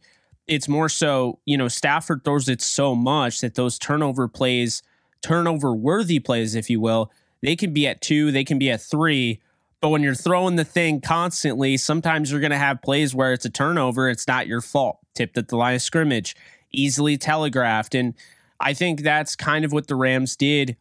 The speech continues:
on Monday Night Football, is that Lou Anarumo gave these guys a,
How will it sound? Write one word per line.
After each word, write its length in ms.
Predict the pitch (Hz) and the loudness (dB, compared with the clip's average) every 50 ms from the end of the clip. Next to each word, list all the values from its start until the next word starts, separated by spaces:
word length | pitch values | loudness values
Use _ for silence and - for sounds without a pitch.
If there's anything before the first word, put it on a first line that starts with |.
| _ - | _ -2
on 180 | - 123 120 | -2 0 0
Monday 280 | 123 127 131 131 131 123 | 2 2 2 2 2 0
Night 100 | 117 117 | 0 0
Football, 640 | - - 170 165 - - 120 117 117 117 120 - _ _ _ _ _ _ | 0 -2 -2 0 0 0 0 0 0 -2 -4 -6 _ _ _ _ _ _
is 240 | - 127 131 123 110 | -4 -2 -2 -2 0
that 260 | 120 127 123 120 - | 0 0 0 0 0
Lou 200 | 113 127 139 147 | 0 0 2 2
Anarumo 800 | 143 139 139 139 131 120 120 131 139 139 135 127 123 123 113 113 | 2 2 2 0 0 0 0 0 2 2 2 2 0 0 -2 -2
gave 280 | - 139 139 139 127 - | -2 0 0 0 -2 -2
these 200 | - 135 135 123 - | 0 0 0 0 0
guys 540 | - 135 127 127 127 127 123 120 - - - _ _ _ _ _ _ _ _ | 0 0 0 2 0 0 -2 -4 -6 -8 -12 _ _ _ _ _ _ _ _
a, 140 | - 123 127 | -4 -4 -2